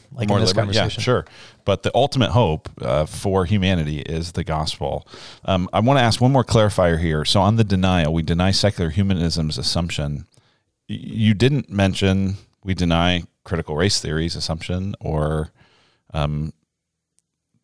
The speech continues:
Speaker 2: or this group's assumption or that group's assumption. You, you made that kind of broad, and yet, so, so I guess I'm, I'm wondering why. Why didn't you list more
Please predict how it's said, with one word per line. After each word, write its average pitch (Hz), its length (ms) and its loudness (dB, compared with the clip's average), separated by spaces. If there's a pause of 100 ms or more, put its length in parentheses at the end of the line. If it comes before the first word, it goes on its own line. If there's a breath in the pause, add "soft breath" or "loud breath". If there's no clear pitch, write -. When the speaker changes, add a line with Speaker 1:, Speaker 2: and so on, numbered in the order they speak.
(200)
Speaker 2:
or 82 220 0
this 104 300 0
group's - 340 -8
assumption 85 460 -6
or 67 80 -8
that 95 200 -2
group's 92 220 -8
assumption. 82 640 -6
You, 87 100 -8 (160)
you 98 140 -2
made 110 220 0
that 101 180 -2
kind 117 200 -2
of 92 80 -4
broad, 80 440 -2 (440)
and 90 180 -4
yet, 92 280 0 (340)
so, 92 240 0
so 92 100 -2
I 92 60 0
guess 87 220 -2
I'm, 85 240 -6
I'm 87 100 -6
wondering 82 320 -2
why. 76 300 0
Why 82 180 0
didn't 80 220 -4
you 80 200 -4
list 78 380 -2
more 82 320 -6